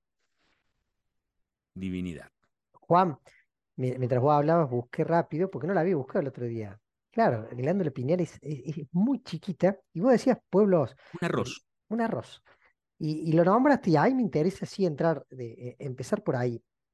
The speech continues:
Speaker 2: Cronológicamente o históricamente, todos, en mayor o menor medida, han hablado de la glándula, en, en las religiones, que es por lo
Speaker 1: Todos.
Speaker 2: gener-, todos. Em,
Speaker 1: Todos.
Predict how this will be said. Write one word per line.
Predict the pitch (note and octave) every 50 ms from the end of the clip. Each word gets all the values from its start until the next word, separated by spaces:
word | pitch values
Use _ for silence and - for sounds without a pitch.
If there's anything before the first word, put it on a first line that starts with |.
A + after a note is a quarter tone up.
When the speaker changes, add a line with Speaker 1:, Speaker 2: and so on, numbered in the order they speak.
| _ _ _ _ _
Speaker 2:
Cronológicamente | - F3 F3+ F#3+ G3 G3+ A3+ B3+ B3+ - - G#3 - A3+ A#3+ A#3 G#3 F#3 - F#3
o | D#3 C#3+ D3 D#3
históricamente, | - - _ - C4+ B3+ G#3+ - - E3+ E3+ D3+ B2+ A#2+ A#2+ - C#3+ E3+ - _ _ _ _ _ _ _ _ _ _ _ _ _ _ _ _ _ _ _ _ _ _ _ _ _ _ _ _ _ _
todos, | - C4+ B3 G#3+ G#3 F#3+ F3 - _ _
en | D#3+ D3 C#3+
mayor | C#3+ D3 D3+ E3+ F#3+ F#3+
o |
menor | E3+ D#3 D#3 E3+ E3+ E3
medida, | D#3+ E3+ F3 E3+ E3+ -
han | C#3 C#3+ D3
hablado | C3 B2 C3+ D3 C#3
de | C3 B2
la | C3+
glándula, | G3+ C4+ C#4 E3 A#2+ A#2+ A2 G#2+ G#2 G#2 - _
en, | - C3 A#2+ A2+ A2+
en | A#2 A2+
las | A2+ G#2+ -
religiones, | A#2+ A#2 A#2+ C#3+ E3+ - - D4+ A#3+ D3+ A#2 -
que | - C3
es | -
por | A2 - A#2+
lo | B2 B2
Speaker 1:
Todos. |
Speaker 2:
gener-, | - - A#2+ A2+ A2 A#2 - _ _
todos. | - C4+ C#4+ F#3 A#2+ A2 G#2 - - _ _ _ _ _ _ _ _ _ _ _ _ _ _ _ _
Em, | E3 D#3+ D#3+ D#3 D3+ D3 D3 D3 C#3+ C#3+ C#3+ C#3+ C#3+ C#3
Speaker 1:
Todos. | C#3 C#3 C3+ C3+ C3 B2+ B2